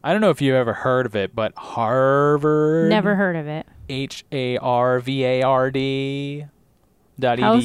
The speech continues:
Speaker 1: U.
Speaker 2: How s-,
Speaker 1: Check
Speaker 2: how
Speaker 1: it out.
Speaker 2: embarrassing would it have been if you spelled Harvard wrong?
Speaker 1: I mean, not that embarrassing considering all the other blunders that I've had on this
Speaker 2: <laughs>
Speaker 1: episode.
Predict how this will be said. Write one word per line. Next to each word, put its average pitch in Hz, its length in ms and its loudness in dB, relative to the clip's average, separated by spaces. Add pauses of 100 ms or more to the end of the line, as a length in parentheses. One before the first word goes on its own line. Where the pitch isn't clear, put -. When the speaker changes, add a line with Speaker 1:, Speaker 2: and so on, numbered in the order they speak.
(100)
Speaker 1:
U. 127 60 0
Speaker 2:
How - 40 0
s-, - 40 -4
Speaker 1:
Check - 120 0
Speaker 2:
how 214 100 4
Speaker 1:
it 233 80 4
out. 226 80 4
Speaker 2:
embarrassing 185 540 -2
would 180 160 -2
it 170 60 -6
have 170 200 -8
been 175 380 -6
if 180 180 -8
you 170 380 -4
spelled 165 600 -6 (380)
Harvard 151 480 -4
wrong? 147 340 -8 (400)
Speaker 1:
I - 120 -4
mean, 107 160 -6
not 110 220 -4
that 110 180 -2
embarrassing 113 540 -6
considering 101 500 -8
all 95 140 -4
the 98 120 -6
other 95 160 -6
blunders 95 520 -10
that 101 120 -8
I've 110 120 -8
had 117 220 -6
on 123 100 -4
this - 160 0
Speaker 2:
<laughs> 151 80 0
Speaker 1:
episode. 214 540 -2